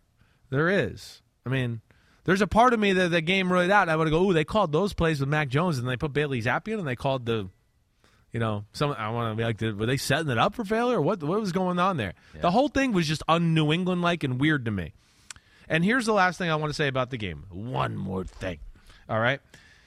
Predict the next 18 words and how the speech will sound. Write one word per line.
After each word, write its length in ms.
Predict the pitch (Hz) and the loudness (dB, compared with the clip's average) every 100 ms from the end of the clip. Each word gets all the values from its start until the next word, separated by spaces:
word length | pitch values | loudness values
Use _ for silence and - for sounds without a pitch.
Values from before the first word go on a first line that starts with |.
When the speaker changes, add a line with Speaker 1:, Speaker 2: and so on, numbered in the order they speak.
| _ _ _ _ - | _ _ _ _ -2
Speaker 1:
The 120 | 160 | 0
Bears 440 | 147 269 349 302 | 2 2 2 2
did 140 | 220 190 | 4 4
a 40 | |
little 240 | 170 185 160 | 2 2 2
bit 200 | 156 139 | 2 2
of, 160 | 123 | 2
like, 220 | 139 117 110 | 0 0 -2
we 200 | 135 123 | -2 0
talked 300 | 139 143 143 | 2 0 0
about 500 | 120 117 113 110 127 | 2 2 0 -2 -4
that 120 | 120 | -2
we 100 | 123 | 0
thought 240 | 131 120 | 0 -2
the 80 | 110 | 0
Patriots 480 | 135 131 - 95 - | 0 0 -2 -4 -4
should 160 | 95 | -8
do. 220 | 87 78 | -6 -6